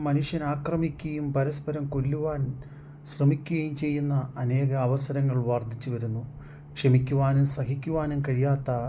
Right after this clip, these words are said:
ജീവിത സാഹചര്യങ്ങൾ ഒത്തിരി മനുഷ്യൻ്റെ ഇടയിൽ വർദ്ധിച്ചു വന്നുകൊണ്ടിരിക്കുന്നു.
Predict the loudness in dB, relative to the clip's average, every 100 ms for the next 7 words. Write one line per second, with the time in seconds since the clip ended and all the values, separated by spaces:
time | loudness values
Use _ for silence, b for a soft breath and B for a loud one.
0 | -6 -4 -2 0 0 0 0 0 0 0
1 | 4 4 2 0 B B B B 0 0
2 | 2 2 2 0 2 2 2 2 2 2
3 | 0 -2 -4 -6 -4 -2 -2 -4 0 0
4 | 2 0 -2 -4 -4 -4 -4